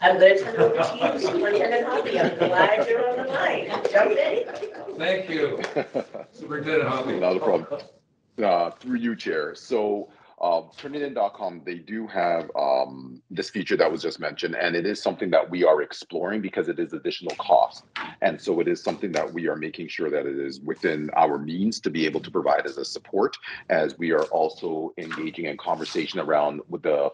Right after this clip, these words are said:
Speaker 3: full scope of what it is capable of doing. But it is something that we are very much interested in pursuing and making sure that if it is something that we, that is fiscally responsible, that we are going to be able to provide as a tool. Um, as, uh, Associate Director Logan mentioned, one,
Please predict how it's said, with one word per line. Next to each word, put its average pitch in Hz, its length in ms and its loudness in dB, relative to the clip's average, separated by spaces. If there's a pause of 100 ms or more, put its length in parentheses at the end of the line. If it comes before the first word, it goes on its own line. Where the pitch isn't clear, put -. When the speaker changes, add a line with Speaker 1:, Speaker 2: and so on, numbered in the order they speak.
Speaker 3:
full 90 120 -2
scope - 380 2
of 82 100 -4
what 78 160 -2
it 71 80 -14
is 71 140 -14
capable 76 420 -8
of - 140 -6
doing. 71 220 -6 (320)
But - 120 8
it 85 80 10
is 85 160 6
something 90 380 -2
that 78 160 0
we 80 160 -4
are 76 140 2
very 78 360 -4
much 73 300 -8
interested - 440 -4
in 87 160 -4
pursuing 107 520 -4
and 80 140 -6
making 78 260 -8
sure 78 240 -2
that 69 220 4 (320)
if - 160 4
it 80 80 4
is 80 220 0
something 78 360 -2
that 71 300 2
we, 73 360 -8
that 76 140 -2
is 67 140 -8
fiscally 87 320 -6
responsible, 85 460 2
that 82 120 2
we 76 140 -2
are 76 100 2
going 78 200 -6
to - 80 -14
be 80 100 -2
able 76 160 -6
to - 60 -20
provide 78 340 0
as 67 100 -8
a - 60 -8
tool. 73 480 -4 (280)
Um, 67 440 4
as, 69 720 -8
uh, 71 280 -12
Associate 90 400 -10
Director 71 580 -2
Logan 71 380 -4
mentioned, 98 460 -4 (220)
one, 87 360 6